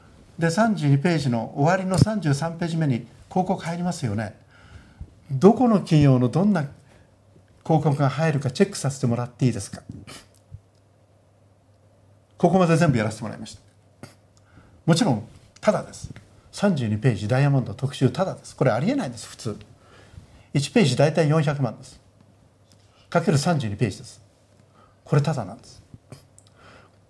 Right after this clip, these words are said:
これ十年間にリッツカールトンが作ってきたブランディングなんです。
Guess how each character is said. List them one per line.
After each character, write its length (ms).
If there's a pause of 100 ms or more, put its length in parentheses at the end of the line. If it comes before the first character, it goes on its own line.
(160)
こ 80
れ 80
十 200
年 220
間 180
に 80
リ 100
ッ 20
ツ 100
カ 80
ー 40
ル 40
ト 80
ン 20
が 120
作 160
っ 40
て 140
き 80
た 100
ブ 140
ラ 120
ン 100
デ 60
ィ 40
ン 40
グ 60
な 60
ん 80
で 60
す。 100